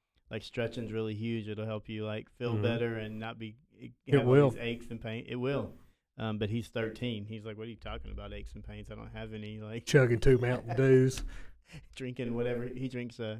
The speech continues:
Speaker 1: it's not Red Bulls. It's, um, it's not Bangs. Monsters. That's the things he likes. I'm like, "Those are disgusting, dude. It's gonna kill you one day." So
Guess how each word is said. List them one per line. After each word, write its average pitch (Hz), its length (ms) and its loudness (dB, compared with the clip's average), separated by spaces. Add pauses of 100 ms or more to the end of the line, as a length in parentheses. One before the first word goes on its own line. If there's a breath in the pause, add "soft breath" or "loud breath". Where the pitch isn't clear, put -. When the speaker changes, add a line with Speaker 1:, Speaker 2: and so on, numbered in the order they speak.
Speaker 1:
it's - 160 -20
not 139 240 -10
Red 120 240 -4
Bulls. 113 320 -6
It's, 117 220 -18
um, 110 320 -14 (960)
it's - 100 -20
not 120 180 -16
Bangs. 104 380 -12 (320)
Monsters. - 640 -14 (100)
That's 113 180 -14
the - 40 -20 (140)
things 107 240 -16
he 107 80 -16
likes. 104 240 -14
I'm 107 80 -10
like, 107 80 -10
"Those 120 200 -4
are 107 60 -12
disgusting, 107 840 -16
dude. 104 220 -8 (640)
It's - 100 -20
gonna 117 160 -10
kill 117 240 -4
you 110 140 -2
one 104 160 -6
day." 101 180 -6 (1400 soft breath)
So 120 340 -2